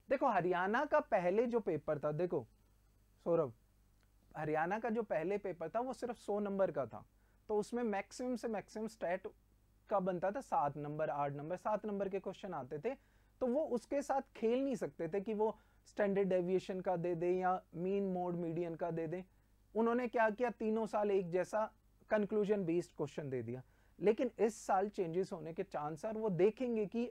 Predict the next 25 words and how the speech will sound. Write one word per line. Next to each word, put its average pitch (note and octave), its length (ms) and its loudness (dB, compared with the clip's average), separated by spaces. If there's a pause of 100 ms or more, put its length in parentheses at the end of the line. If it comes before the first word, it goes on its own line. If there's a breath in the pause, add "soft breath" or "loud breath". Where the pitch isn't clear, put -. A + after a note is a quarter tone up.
ऐसा, G3 360 0 (400 soft breath)
देखो G3 220 2
बिहार D#3+ 500 4
में A3 260 2 (120)
स्टैटिस्टिक्स G3 760 -4
है, G#3 160 0 (440 soft breath)
आपका E3+ 600 4 (420)
पंजाब E3+ 360 4
में G3+ 140 0
स्टैटिस्टिक्स G#3 680 -4
है, A3+ 120 -2 (260 soft breath)
दो F#3 220 8
हज़ार A3 340 4
बारह E3+ 360 4
से - 160 2
पहले, C#3 360 0 (180)
ध्यान F3+ 240 0
देना, F#3 200 -2
दो F#3+ 200 0
हज़ार G3 240 2
बारह E3+ 280 2
के G#3 140 -2
मेंस E3+ 360 -4
में E3 180 -4
भी G3 140 -4